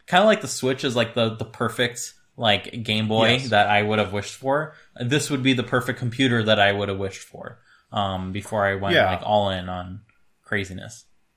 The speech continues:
Speaker 2: Um, I think the use case of having your phone as, yeah, y-, plugging it in and turning it into a computer is, like, m-, my first thought is, like,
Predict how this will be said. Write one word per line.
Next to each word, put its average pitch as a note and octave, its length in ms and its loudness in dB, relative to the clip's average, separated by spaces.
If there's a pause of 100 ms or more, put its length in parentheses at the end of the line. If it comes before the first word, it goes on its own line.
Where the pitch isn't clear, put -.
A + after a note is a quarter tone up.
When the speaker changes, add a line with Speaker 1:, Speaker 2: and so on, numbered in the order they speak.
(220)
Speaker 2:
Um, G2+ 420 -2
I D3 80 -2
think E3 180 -2
the A#2 60 -8
use A2+ 200 -4
case A2 280 -2
of G2 200 -8
having A2+ 320 -2
your G2+ 140 -2
phone G#2 640 -6
as, G2 580 -8 (440)
yeah, B2 160 0
y-, G#2 180 -6 (220)
plugging A2 300 0
it G#2 100 -4
in G#2 160 -4
and G2 260 -6
turning G#2+ 220 -2
it G2+ 60 -4
into G2 180 -6
a - 20 -14
computer C3 380 0
is, G#2 120 0
like, F#2+ 240 -4 (1080)
m-, D3+ 240 -14
my C3+ 220 4
first F3 360 0
thought C3+ 200 4
is, A#2 120 -2
like, G2+ 300 0